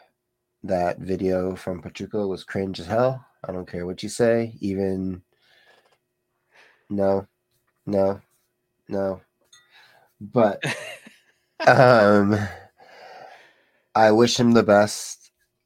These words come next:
Speaker 1: I hope he does well out there, because if we can keep producing and showing what quality we can pick up from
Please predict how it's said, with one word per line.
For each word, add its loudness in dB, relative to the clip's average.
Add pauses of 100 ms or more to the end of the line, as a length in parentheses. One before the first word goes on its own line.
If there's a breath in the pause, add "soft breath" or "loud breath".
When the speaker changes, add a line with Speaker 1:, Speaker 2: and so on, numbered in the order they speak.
Speaker 1:
I -6
hope -10
he -12
does -6
well 2
out -2
there, -2
because -10
if -12
we -8
can -12
keep -10 (460)
producing -8
and -6
showing -6
what -4
quality -6
we -10
can -16
pick -12
up -10
from -10